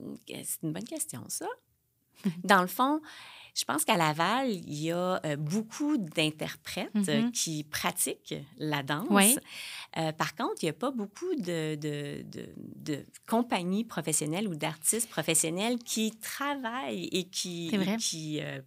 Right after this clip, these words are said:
Speaker 1: poussent un peu sur, euh, à, à développer la culture
Speaker 2: Mhm.
Speaker 1: lavalloise. Donc, euh, je pense que dans les dernières années, bon, avec Seven Star, tout ça, je pense qu'il y a, il y a un, un, un besoin, euh, de rassembler ces artistes-là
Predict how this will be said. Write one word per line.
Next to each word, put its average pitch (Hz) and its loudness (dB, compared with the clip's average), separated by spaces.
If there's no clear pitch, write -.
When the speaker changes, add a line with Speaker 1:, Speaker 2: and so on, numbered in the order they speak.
Speaker 1:
poussent - 0
un 147 -2
peu 214 -4
sur, 180 0
euh, 151 2
à, 143 0
à 151 2
développer 180 2
la 175 0
culture 165 -2
Speaker 2:
Mhm. 226 8
Speaker 1:
lavalloise. 185 4
Donc, 151 -2
euh, 143 -2
je - 2
pense 202 2
que 220 -2
dans 165 0
les 151 2
dernières 147 -2
années, 160 -2
bon, 147 -4
avec 139 -10
Seven - -4
Star, 170 -4
tout 170 -12
ça, 175 -2
je - 0
pense 180 -4
qu'il 151 -6
y 143 -4
a, - -4
il - -8
y 170 0
a 180 0
un, 147 0
un, 135 -8
un 139 -6
besoin, 143 -4
euh, 135 -6
de 139 -6
rassembler 147 -2
ces 147 -2
artistes-là 151 -6